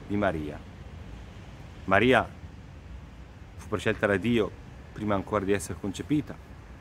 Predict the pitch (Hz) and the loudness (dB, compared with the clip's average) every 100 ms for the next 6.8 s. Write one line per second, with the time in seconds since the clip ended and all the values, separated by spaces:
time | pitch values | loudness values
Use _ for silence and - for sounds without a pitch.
0 | - - 90 113 113 95 - - - - | -12 0 2 6 4 2 -10 -18 -16 -8
1 | 87 98 101 - 117 113 92 - - - | -2 2 2 4 6 6 4 -8 -14 -16
2 | - - - - - - - - - - | -18 -18 -18 -18 -18 -18 -16 -16 -14 2
3 | 95 87 - - - - 82 98 85 80 | 2 2 -4 -12 -14 -6 -2 -2 -2 -4
4 | 80 - 113 73 76 82 - 101 101 82 | -6 2 2 2 -2 -4 -2 0 0 -2
5 | - - - - - - - - - - | -6 -12 -14 -16 -18 -18 -18 -18 -8 0
6 | 95 92 104 - - - 98 101 | 2 2 0 -2 -12 -8 -4 -4